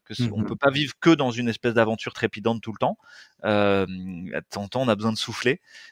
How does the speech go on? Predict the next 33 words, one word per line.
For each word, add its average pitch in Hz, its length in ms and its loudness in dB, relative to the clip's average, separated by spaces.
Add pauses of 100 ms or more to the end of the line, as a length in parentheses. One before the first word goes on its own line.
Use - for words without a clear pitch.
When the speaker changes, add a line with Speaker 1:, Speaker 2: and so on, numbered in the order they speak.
(100)
Speaker 1:
Et 110 40 -2
c'est 123 440 4 (260)
un 117 80 0
peu 175 140 2
comme 147 240 0
la, 113 240 6
l'inspire 110 800 -2
et 131 80 2
l'expire, 139 420 0
tu - 120 -12
vois, 120 220 -2
le, 101 240 -2 (340)
cette, - 240 -8
cette, - 260 -6 (100)
cette 101 280 -6
vie 120 180 0
un 127 100 4
peu 117 120 -2
oscillatoire 123 600 0
qu'on 104 120 -6
mène. 113 340 -2 (160)
Euh, 95 540 -10 (1600)
accepter 139 400 0
ça 127 100 -2
aussi, 104 380 -10
ça, - 180 -14 (120)
ça - 160 -8
fait - 140 -12
peut-être - 260 -8
partie 107 260 -6
du 107 100 -8
chemin, 110 420 -4
euh, 104 60 -10